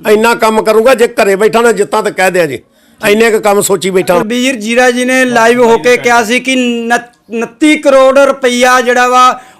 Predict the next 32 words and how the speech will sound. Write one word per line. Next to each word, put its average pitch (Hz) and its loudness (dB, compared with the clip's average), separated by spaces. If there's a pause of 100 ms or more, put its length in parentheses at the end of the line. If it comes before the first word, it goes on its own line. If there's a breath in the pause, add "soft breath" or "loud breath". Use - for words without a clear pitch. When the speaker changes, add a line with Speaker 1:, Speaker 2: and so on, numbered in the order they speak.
Speaker 2:
ਉਹ 247 0
ਸਰਪੰਚੀ 247 -6
ਤੋਂ, 254 -2
ਅਹ, 226 2
ਕਟਾਰੀਆ 226 -2
ਪਰਿਵਾਰ 220 0
ਨੇ 220 -6
ਕਮਾ 208 0
ਲਿਆ 208 4
ਵਾ। 233 2
ਸਰਪੰਚਾਂ 208 -6
ਤੋਂ 220 -4
ਉਨੱਤੀ 220 -4
ਕਰੋੜ 208 0
ਰੁਪਈਆ 208 0
ਲਿਆ, 202 2
ਮੇਰੇ 214 -2
ਕੋਲ 226 -2
on 214 -2
record 208 -2
ਉਹ 220 -4
ਕਹਿੰਦੇ 214 -2
ਵੀ 208 -10
ਪਿਆ 208 0
ਆ, 220 2
ਉਨੱਤੀ 247 -4
ਕਰੋੜ 240 2
ਰੁਪਈਆ 226 0
ਸਰਪੰਚੀ 247 -4
ਚੋਂ 262 0
ਕਮਾ 214 0
ਗਿਆ। 185 0